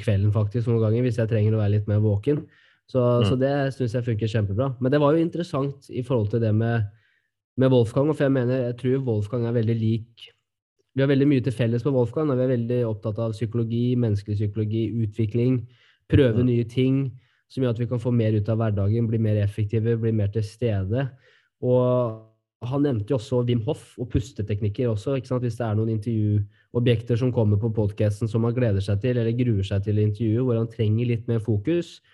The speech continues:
Speaker 1: så setter han seg ned i en god stol og begynner med litt pusteteknikker, eh, fra mister,
Speaker 2: Mm.
Speaker 1: eh, Wim Hof, mister Iceman. Har du noen erfaringer med, med, altså, Wim Hof-metoden, hvis man skal kalle det det?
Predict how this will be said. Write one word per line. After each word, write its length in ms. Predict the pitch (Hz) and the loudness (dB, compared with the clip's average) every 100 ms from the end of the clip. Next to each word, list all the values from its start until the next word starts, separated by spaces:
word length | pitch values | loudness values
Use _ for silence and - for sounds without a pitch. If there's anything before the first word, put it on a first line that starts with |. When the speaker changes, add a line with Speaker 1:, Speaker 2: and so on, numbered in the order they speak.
| _ _ _ _ | _ _ _ _
Speaker 1:
så 300 | - 131 131 | 2 4 4
setter 260 | 127 107 117 | 0 -2 0
han 60 | |
seg 140 | 113 127 | 0 0
ned 80 | 117 | 2
i 60 | 120 | 2
en 60 | |
god 180 | 117 113 | 0 0
stol 280 | 104 127 131 | 0 2 2
og 80 | 127 | 2
begynner 200 | 123 101 | 2 2
med 100 | 104 | 2
litt 140 | 113 107 | 0 -2
pusteteknikker, 800 | 110 98 95 98 101 101 113 110 | -4 -2 -4 -2 -2 0 0 2
eh, 420 | 113 110 107 110 | 0 0 0 -2
fra 160 | 104 117 | -2 -2
mister, 300 | 117 95 120 113 | 0 0 0 2
Speaker 2:
Mm. 240 | 113 110 | 2 0
Speaker 1:
eh, 20 | 110 | 0
Wim 180 | 113 110 | 2 2
Hof, 300 | 113 107 - | 0 -2 -4
mister 280 | 113 101 101 104 | -4 -4 -2 -2
Iceman. 480 | 101 - 127 127 101 - _ _ _ _ - | -2 -2 -2 -2 -4 -12 _ _ _ _ -2
Har 80 | 143 | 2
du 100 | 139 | 4
noen 160 | 135 139 | 2 0
erfaringer 520 | - 117 107 110 120 | -2 0 2 0 0
med, 440 | 123 123 123 120 | 0 0 -2 -2
med, 340 | 120 127 127 123 - - | 0 0 -2 -6 -14 -14
altså, 240 | - 107 117 107 113 | -8 -4 -4 -2 -2
Wim 200 | 113 113 | 0 0
Hof-metoden, 800 | 107 110 - - 117 123 127 185 | 0 -4 -4 -2 0 2 2 0
hvis 160 | 131 131 | -4 -4
man 80 | 123 | -4
skal 100 | 123 | -2
kalle 320 | 117 113 135 | -2 0 -2
det 80 | |
det? 60 | 180 | -4